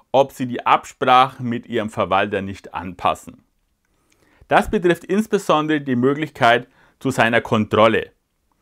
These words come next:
Denkbar wäre zum Beispiel, dass sich zumindest einzelne Eigentümer mit der entsprechenden Sachkunde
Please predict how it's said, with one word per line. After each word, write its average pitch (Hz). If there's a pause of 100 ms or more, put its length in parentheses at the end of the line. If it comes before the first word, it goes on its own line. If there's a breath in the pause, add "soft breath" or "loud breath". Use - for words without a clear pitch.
(320)
Denkbar 131
wäre 151
zum 156
Beispiel, 127 (300 soft breath)
dass 127
sich 160
zumindest 160
einzelne 175
Eigentümer 139 (280 soft breath)
mit 127
der 139
entsprechenden 123
Sachkunde 120